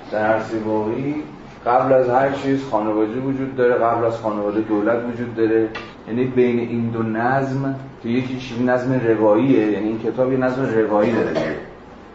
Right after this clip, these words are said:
یه نظم روایی که منطقی و مفهومی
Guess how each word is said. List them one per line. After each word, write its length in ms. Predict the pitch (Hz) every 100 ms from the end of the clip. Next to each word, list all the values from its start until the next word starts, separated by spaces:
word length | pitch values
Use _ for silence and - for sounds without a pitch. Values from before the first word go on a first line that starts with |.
| -
یه 60 | 98
نظم 360 | 104 113 101
روایی 520 | 107 98 101 98 117 117
که 180 | 131 127 110
منطقی 560 | 101 104 101 110 104 131
و 100 | 131
مفهومی 640 | 110 98 - 98 95 92